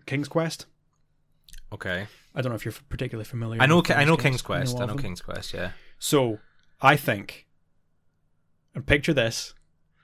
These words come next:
Speaker 1: Frasier Quest, the battle for Elliott Bay Towers.
Speaker 2: <laughs>
Speaker 1: Right?
Speaker 2: God.
Speaker 1: So,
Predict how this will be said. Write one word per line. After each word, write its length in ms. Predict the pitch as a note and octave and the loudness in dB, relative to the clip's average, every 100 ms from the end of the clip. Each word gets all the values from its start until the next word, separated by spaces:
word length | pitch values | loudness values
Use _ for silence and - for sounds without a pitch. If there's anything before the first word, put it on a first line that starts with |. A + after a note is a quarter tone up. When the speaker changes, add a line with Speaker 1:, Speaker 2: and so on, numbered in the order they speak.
| _ _ _ _ | _ _ _ _
Speaker 1:
Frasier 480 | - - E3 C#3+ C#3+ | -10 4 6 6 4
Quest, 500 | C3+ A2 A2+ - - _ _ _ _ _ _ _ _ _ _ _ _ _ - | 2 0 0 -4 -10 _ _ _ _ _ _ _ _ _ _ _ _ _ -4
the 80 | B2 | 2
battle 440 | - B2 - C3+ | 6 6 6 0
for 180 | A#2+ B2+ | 0 0
Elliott 320 | A#2 A#2 A#2+ | -2 -2 -2
Bay 140 | A2+ | -2
Towers. 480 | G#2+ G#2+ G#2 G#2+ - _ _ _ _ _ | -2 -4 -6 -10 -12 _ _ _ _ _
Speaker 2:
<laughs> 500 | _ _ - - - | _ _ -20 -14 -4
Speaker 1:
Right? 320 | C3 C3 - | 0 0 -2
Speaker 2:
God. 540 | - - - - - - - - - - | -8 -10 -20 -20 -20 -20 -20 -20 -20 -10
Speaker 1:
So, 440 | - D#3+ C#3 C3 | -2 2 2 0